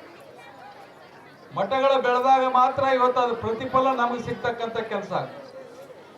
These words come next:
ಯಾವ ರೀತಿ ನಾವು ಮರವನ್ನು ಬೆಳೆಸ್ತೀವಿ, ಅದು ಫಲ ಎಲ್ಲರಿಗೂ ಕೊಡ್ತದೆ, ಅದೇ ಮರ ತಿನ್ನೋದು. ಅದೇ ರೀತಿ ಇವತ್ತು ಇತಿಹಾಸದಲ್ಲಿ, ಭಾರತ ಇತಿಹಾಸದಲ್ಲಿ ಇವತ್ತು ಎಷ್ಟೇ ದೊಡ್ಡ ರಾಜರಿದ್ದಿರ್ಬೋದು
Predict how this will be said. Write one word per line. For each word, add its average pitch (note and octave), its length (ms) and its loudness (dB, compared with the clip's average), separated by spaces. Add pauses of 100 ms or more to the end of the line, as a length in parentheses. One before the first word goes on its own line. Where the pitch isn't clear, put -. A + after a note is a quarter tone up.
(140)
ಯಾವ G3 220 4
ರೀತಿ A#3+ 260 -2
ನಾವು A#3+ 360 4
ಮರವನ್ನು B3 460 4
ಬೆಳೆಸ್ತೀವಿ, A3+ 500 -2 (1300)
ಅದು A3 180 0
ಫಲ A3 260 2
ಎಲ್ಲರಿಗೂ B3+ 460 4
ಕೊಡ್ತದೆ, A3+ 280 2
ಅದೇ G#3 220 0
ಮರ G#3+ 240 0
ತಿನ್ನೋದು. - 600 -8 (1080)
ಅದೇ A#3+ 240 4
ರೀತಿ C4 240 2
ಇವತ್ತು C4+ 580 4
ಇತಿಹಾಸದಲ್ಲಿ, B3+ 880 4 (1160)
ಭಾರತ A#3+ 380 4
ಇತಿಹಾಸದಲ್ಲಿ B3 840 2 (960)
ಇವತ್ತು B3 360 6
ಎಷ್ಟೇ B3+ 520 2
ದೊಡ್ಡ C4 200 6
ರಾಜರಿದ್ದಿರ್ಬೋದು B3 960 4